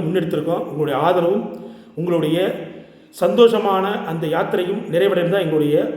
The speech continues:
ஆசை. எங்களுடைய தாரக மந்திரமான பக்தனுக்கு செய்யும் சேவை பகவானுக்கு செய்யும் சேவையாக நினைச்சு பண்ணிக்கிட்டு இருக்கோம். அதனால இது அனைவரும் இந்த அன்னதான திருப்பணியில் பங்கெடுத்து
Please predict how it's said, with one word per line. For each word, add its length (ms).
ஆசை. 240
எங்களுடைய 360
தாரக 320
மந்திரமான 480
பக்தனுக்கு 460
செய்யும் 300
சேவை 440
பகவானுக்கு 580
செய்யும் 320
சேவையாக 400
நினைச்சு 240
பண்ணிக்கிட்டு 280
இருக்கோம். 280
அதனால 280
இது 160
அனைவரும் 400
இந்த 140
அன்னதான 260
திருப்பணியில் 340
பங்கெடுத்து 380